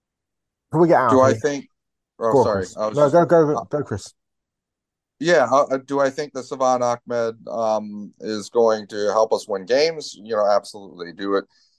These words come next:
Speaker 2: I, I, th-, I do think they're gonna feel urgency about Jonathan Taylor e-, either way, but Ahmed is a nice perfect storm. Who was he? Who, who originally got him out of the draft? You know, as an undrafted free agent,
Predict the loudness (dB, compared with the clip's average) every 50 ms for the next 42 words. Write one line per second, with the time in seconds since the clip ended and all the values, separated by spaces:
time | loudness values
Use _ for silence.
0 | _ _ 0 0 0 2 2 0 0 0 -2 -2 0 -2 0 0 -2 -4 -4 -4
1 | -6 -4 -4 -4 -4 -6 -10 -6 -4 -4 -6 -4 -4 -4 -2 0 0 -2 -2 -6
2 | -10 -12 -8 -8 -6 0 0 0 0 0 0 -2 -2 -2 -4 -8 -16 -6 -4 -2
3 | -2 -2 -2 -4 -6 -10 -16 -10 -8 -4 -4 -4 -4 -6 -6 -2 0 0 0 0
4 | -2 -6 _ _ _ _ _ _ _ _ _ 0 0 0 -2 _ -6 -6 -6 -6
5 | _ -8 -6 -6 -6 -8 -10 -12 -10 -8 -10 -10 -10 -14 _ _ -4 -4 -4 -8
6 | -16 -18 -6 -4 -2 -2 -2 -4 -6 -8 -6 -6 -6 -8 -8 -10 -10 -4 0 0
7 | 2 2 0 0 2 2 4 6 4 4 2 0 -2 -2 0 2 2 2 2 2
8 | 0 -2 -2 -2 -2 -4 -8 -8 -6 -6 -6 -6 -8 -12 _ _ _ _ _ _
9 | -10 -6 -4 -4 -2 -2 -2 -4 -4 -4 -6 -8 -8 -8 -4 -2 -2 -2 -2 -4
10 | _ _ _ -12 -10 -8 -8 -8 -8 -10 -16 -20